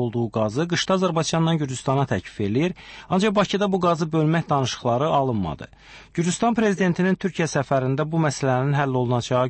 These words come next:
gözlənilirdi. Ancaq Saakashvili səfərdən qayıdandan sonra uğurlardan danışanda qaz məsələsinin adını çəkməyib. Gürcüstan qaz ala biləcəkmi?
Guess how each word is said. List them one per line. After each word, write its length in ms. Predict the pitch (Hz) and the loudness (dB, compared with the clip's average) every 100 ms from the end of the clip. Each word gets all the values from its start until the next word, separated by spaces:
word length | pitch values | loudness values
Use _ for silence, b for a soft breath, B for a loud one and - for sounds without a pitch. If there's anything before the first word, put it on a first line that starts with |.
| 127 | 0
gözlənilirdi. 640 | 110 120 117 120 139 185 | -2 0 2 0 0 2
Ancaq 260 | 190 190 - | 2 2 2
Saakashvili 640 | 175 160 160 - 165 151 | 0 2 -4 -4 -4 -2
səfərdən 560 | - 143 139 135 147 147 | -2 -2 0 0 0 2
qayıdandan 480 | 139 127 120 123 143 | 0 0 0 0 0
sonra 320 | - 123 127 | 0 0 2
uğurlardan 640 | 131 127 127 123 117 135 123 | 2 0 2 0 0 0 0
danışanda 480 | 117 107 113 123 160 | 0 0 0 0 0
qaz 240 | 180 165 | 0 2
məsələsinin 680 | 156 - 120 110 139 147 127 | 0 0 -2 0 0 2 2
adını 200 | 110 127 | 0 -2
çəkməyib. 640 | - 139 - 95 69 - B B B B B B | 0 -2 -2 -4 -6 -10 B B B B B B
Gürcüstan 460 | 170 175 - 226 233 | 0 0 0 2 2
qaz 160 | 208 185 | 2 2
ala 220 | 175 175 | 2 0
biləcəkmi? 600 | 156 151 - 156 127 95 | 0 -2 0 0 0 -2